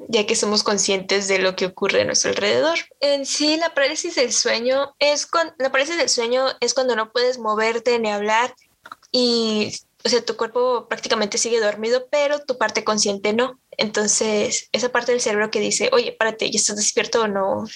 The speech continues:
no estás reaccionando". Eh, esto lleva a alucinaciones y esas alucinaciones pueden ser incluso sensoriales, son auditivas,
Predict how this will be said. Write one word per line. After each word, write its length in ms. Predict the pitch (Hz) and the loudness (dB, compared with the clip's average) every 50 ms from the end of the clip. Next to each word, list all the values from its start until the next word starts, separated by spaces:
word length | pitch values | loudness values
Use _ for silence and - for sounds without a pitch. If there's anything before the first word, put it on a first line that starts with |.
| - _ _ - | -20 _ _ -6
no 80 | - 214 | -4 -2
estás 220 | 208 - 220 208 | 0 0 0 0
reaccionando". 580 | 214 214 - - 208 202 208 208 208 208 208 - _ - | 0 0 -2 -2 -2 -2 -2 -2 -2 -4 -4 -6 _ 0
Eh, 340 | 247 247 240 233 233 - - | 2 2 2 2 0 0 2
esto 240 | - 240 240 - 285 | 2 0 0 0 -2
lleva 360 | 262 247 240 240 247 262 262 | 0 0 2 2 2 2 2
a 40 | 254 | 0
alucinaciones 960 | - 254 233 220 202 226 196 202 202 - 254 254 262 302 311 339 - - - - | 0 -2 -4 -4 -4 -2 -2 -2 0 2 2 2 2 0 -2 -4 -6 -8 -6 -4
y 80 | 226 | -4
esas 160 | 208 214 240 | -2 0 0
alucinaciones 420 | 254 254 226 208 - 220 208 226 - | 0 0 2 0 0 0 0 -2 0
pueden 220 | - 233 226 226 | 0 0 0 0
ser 580 | 226 - 226 220 214 214 214 208 208 202 - - - - - | 0 0 0 2 2 2 2 2 2 0 0 -4 -6 -6 -2
incluso 340 | - 226 214 233 220 226 | -2 -2 -2 -2 -2 -2
sensoriales, 840 | 220 - 240 220 214 208 196 202 208 220 233 247 262 262 - - - - | 0 0 0 0 0 -2 0 0 0 0 0 0 0 -2 -4 -8 -8 -6
son 220 | - - 226 214 | -4 -2 0 0
auditivas, 720 | 214 214 208 202 196 202 220 214 220 220 220 220 220 220 214 | 0 2 0 -2 -2 -4 -6 -4 -2 -2 0 0 -2 -2 -2